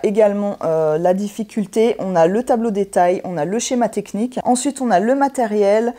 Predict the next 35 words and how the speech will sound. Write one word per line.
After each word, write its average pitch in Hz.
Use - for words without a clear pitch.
Ensuite, 294
on 269
a 214
le 226
schéma 311
technique, 214
on 208
a 170
toutes -
les 277
pièces. 214
On 285
nous 285
montre 254
également 190
ici 233
les 220
pièces. 220
Et 262
ensuite, 240
ça -
va 208
dans 214
le 190
vif 220
du 233
sujet 214
où 233
nous 220
avons 185
les 226
explications 196
qui -
commencent -
là, 196